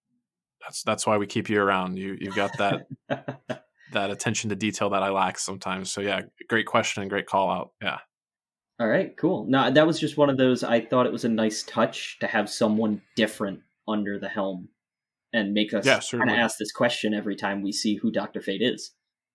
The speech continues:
Speaker 1: Mm-hmm, mm-hmm, yep. With, uh, Kevin Michael Richardson returning as the voice of Nebu, always a pleasure to hear that, uh, resonance that he brings. But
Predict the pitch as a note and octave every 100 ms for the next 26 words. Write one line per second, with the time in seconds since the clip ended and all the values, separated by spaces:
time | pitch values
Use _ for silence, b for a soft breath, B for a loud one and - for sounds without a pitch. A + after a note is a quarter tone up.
0 | B2+ A2+ A2 A2 - - G#2 G2+ G#2 -
1 | G2 F#2+ B B B B C3 A#2 A2 G#2
2 | G2 C#3 B2+ A2+ A2+ A#2+ A2 G#2 A2+ -
3 | A2 G#2 - A2 G2+ G2+ G2 A2 G2 G2+
4 | G2 G#2 G#2 G2+ G2 G2+ G#2 - G#2+ G#2
5 | G#2 F#2+ - G#2+ G2+ G#2 G2 A2 G#2+ G2
6 | - b b b b A2+ G2+ - G#2 G2
7 | G#2+ G#2+ A2 G#2 F#2 - - - G2+ G#2
8 | G2+ G2 G#2 - - b b b b b
9 | A2+ G2+